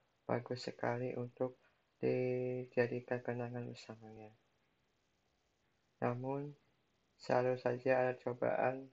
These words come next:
buatku. Tiba-tiba saja orang tua dia menghampiri kami. "Jangan pernah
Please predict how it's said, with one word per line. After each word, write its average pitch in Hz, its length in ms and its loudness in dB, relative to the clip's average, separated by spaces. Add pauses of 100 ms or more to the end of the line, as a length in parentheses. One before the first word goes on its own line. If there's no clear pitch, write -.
(160)
buatku. 120 720 -2 (480)
Tiba-tiba 127 560 0
saja 127 480 2
orang 123 320 2
tua 123 320 -4
dia 127 320 -2
menghampiri 123 480 -8
kami. 113 320 -10 (2750)
"Jangan 135 400 0
pernah 139 480 0